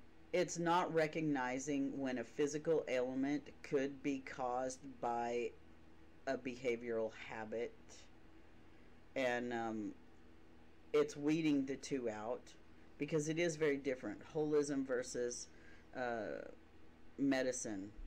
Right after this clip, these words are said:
is, is totally different. Um, so right now we're trying one. We're trying, you know, m-, the medical, uh, advice, and I'm also still coaching him.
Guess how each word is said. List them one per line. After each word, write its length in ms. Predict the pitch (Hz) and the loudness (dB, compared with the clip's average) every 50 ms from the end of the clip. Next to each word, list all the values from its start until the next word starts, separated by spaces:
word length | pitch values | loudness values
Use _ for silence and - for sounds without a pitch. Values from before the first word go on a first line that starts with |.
| - - - - | -10 -10 -12 -10
is, 400 | 117 120 117 110 110 - - - - | -8 -6 -6 -6 -8 -10 -10 -10 -8
is 180 | 90 113 107 - | -8 -8 -8 -10
totally 340 | - - 123 117 110 110 107 | -6 -4 -4 -2 -2 -2 -4
different. 440 | 101 104 98 - 90 - 107 - - - - - - - - - - - - - - - | -4 -6 -6 -8 -10 -14 -14 -14 -16 -18 -20 -20 -20 -20 -20 -20 -20 -20 -20 -18 -12 -8
Um, 420 | 113 117 113 110 110 107 101 95 - - | -4 -4 -2 -2 -2 -2 -4 -6 -6 -8
so 200 | - - - 143 135 | -6 0 2 2 4
right 280 | 131 131 135 160 156 - | 4 2 2 2 2 2
now 200 | 156 143 147 165 | 2 2 2 2
we're 200 | 175 165 156 135 | 2 2 2 0
trying 440 | 135 - 139 131 127 127 131 131 131 | 0 0 -2 0 0 0 0 0 0
one. 400 | 131 123 120 120 139 175 180 165 | 0 0 0 0 -2 -2 -2 -2
We're 160 | 156 135 131 123 | -4 -4 -4 -4
trying, 520 | - - 123 120 123 120 123 123 120 - | -4 -4 -4 -4 -4 -4 -4 -6 -6 -6
you 120 | 127 127 | -6 -4
know, 280 | 123 113 107 104 120 131 - - - - - - - - - - - - - - - - - - - - - - - - | -4 -2 -2 -4 -4 -6 -10 -16 -20 -20 -20 -20 -20 -20 -20 -20 -20 -20 -20 -20 -20 -20 -20 -20 -20 -20 -20 -18 -12 -8
m-, 220 | 95 123 127 - - 135 | -6 -4 -4 -6 -6 -2
the 120 | 131 127 123 | 0 0 2
medical, 680 | 123 123 120 120 120 120 - 139 131 123 120 113 110 | 2 2 0 0 0 0 0 0 0 2 2 2 2
uh, 280 | 104 101 101 90 87 - - - - - - - - - - - - - - | 0 0 -2 -2 -4 -6 -10 -12 -18 -18 -18 -20 -20 -20 -20 -20 -16 -6 0
advice, 600 | - 123 127 - 120 110 101 104 120 151 - - - - - - - - - - - | 0 0 0 0 -2 0 0 0 -2 -2 -4 -8 -12 -14 -18 -18 -18 -20 -18 -12 -6
and 680 | - 120 120 120 117 117 117 117 117 117 113 110 101 - - - - | -2 0 2 2 2 2 2 0 0 -2 -2 -4 -6 -8 -10 -6 -2
I'm 260 | 120 120 120 123 - | 0 0 2 0 0
also 440 | - 117 117 120 - - - 113 120 | 0 0 0 0 0 0 0 0 -2
still 240 | - - - 123 120 | -2 -2 -2 -2 -2
coaching 400 | - - 175 196 180 - 104 104 | 0 2 0 0 0 -2 -6 -8
him. 120 | - - | -8 -10